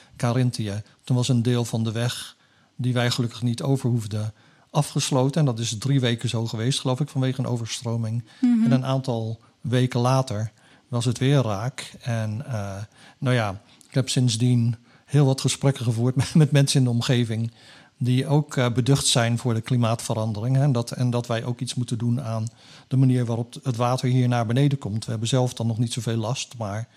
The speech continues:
Speaker 1: dat zou wel kunnen komen.
Speaker 2: Nou, en
Speaker 1: En
Speaker 2: dat hebben we ook wel gehad natuurlijk.
Speaker 1: Hebben we wel gehad. En het is, eh, eh, ja, natuurlijk, eh, iets wat je niet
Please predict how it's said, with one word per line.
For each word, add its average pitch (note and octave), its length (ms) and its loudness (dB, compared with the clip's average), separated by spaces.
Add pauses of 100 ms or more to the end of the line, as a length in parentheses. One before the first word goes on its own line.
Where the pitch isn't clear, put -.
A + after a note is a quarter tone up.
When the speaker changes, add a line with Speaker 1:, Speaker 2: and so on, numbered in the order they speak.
(220)
Speaker 1:
dat A#2+ 160 -4
zou A2+ 160 0
wel G#2+ 120 -4
kunnen A2 240 -6
komen. A2+ 440 0 (140)
Speaker 2:
Nou, G#3 300 0
en G#3 60 -2
Speaker 1:
En G#3+ 60 4
Speaker 2:
dat A3 100 0
hebben G#3 240 -2
we G3+ 60 -2
ook G#3 120 -4
wel G#3+ 200 -2
gehad G#3+ 300 -4
natuurlijk. F3+ 340 -8
Speaker 1:
Hebben C#3 220 4
we D3+ 60 4
wel D3 200 6
gehad. - 320 0
En C3 180 0
het B2 160 -2
is, B2 220 0
eh, A2+ 200 0 (640)
eh, A2 400 -4 (680)
ja, B2 220 0
natuurlijk, B2+ 640 2
eh, A#2 200 -4 (600)
iets C#3+ 220 2
wat C3+ 200 2
je C3+ 60 2
niet D3 420 2